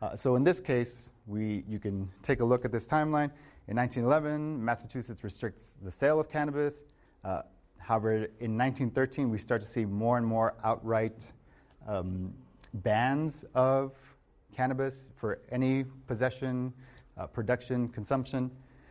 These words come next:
So nineteen thirteen, California, Maine, Wyoming, and in-, Indiana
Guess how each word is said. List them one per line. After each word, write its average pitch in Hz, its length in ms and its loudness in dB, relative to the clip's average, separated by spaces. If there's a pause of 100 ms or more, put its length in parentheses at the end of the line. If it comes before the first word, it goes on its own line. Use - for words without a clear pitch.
(280)
So 117 340 4
nineteen 127 300 2
thirteen, 147 400 2
California, 127 480 2
Maine, 120 320 0
Wyoming, 113 460 2
and 107 280 -2 (400)
in-, 139 240 0 (120)
Indiana 131 520 4